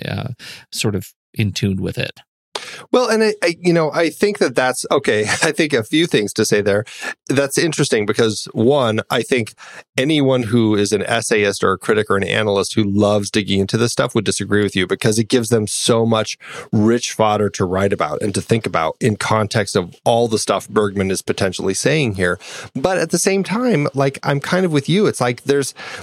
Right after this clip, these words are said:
Speaker 2: there's so many ways to read all of this, and Bergman isn't giving a lot of, uh, information as to how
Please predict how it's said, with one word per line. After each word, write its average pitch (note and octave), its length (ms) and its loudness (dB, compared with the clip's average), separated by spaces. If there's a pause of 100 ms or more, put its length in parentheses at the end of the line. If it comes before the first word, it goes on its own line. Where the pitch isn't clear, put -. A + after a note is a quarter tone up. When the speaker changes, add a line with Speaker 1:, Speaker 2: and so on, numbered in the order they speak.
Speaker 2:
there's C#3 160 4
so - 300 2
many F3+ 360 2
ways E2+ 500 0
to - 140 -2
read G2 240 2
all F2 220 2
of F2 100 -6
this, G#2 180 2
and A#2+ 120 2
Bergman E3 360 2
isn't B2+ 300 0
giving A#2+ 500 2
a A#2 100 2
lot G2+ 460 0
of, G2+ 500 -2 (400)
uh, G#2+ 280 0
information B2 720 0
as F#2 220 0
to G#2 100 0
how A2 380 0